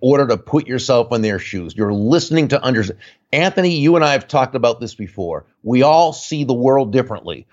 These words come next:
We come from different belief systems. You know, what is a belief? It's a subjective truth.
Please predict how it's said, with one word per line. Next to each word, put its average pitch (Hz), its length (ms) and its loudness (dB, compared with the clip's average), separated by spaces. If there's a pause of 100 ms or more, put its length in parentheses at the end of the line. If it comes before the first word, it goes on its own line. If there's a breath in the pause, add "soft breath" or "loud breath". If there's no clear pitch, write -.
We 131 140 4
come 135 240 0
from 139 240 -2
different 147 380 0
belief 127 560 0
systems. 73 640 -6
You 117 80 -2
know, 104 40 2
what 127 180 2
is 139 100 2
a - 60 0
belief? 143 480 0
It's 104 120 -6
a 113 140 0
subjective 123 920 -2
truth. 139 480 0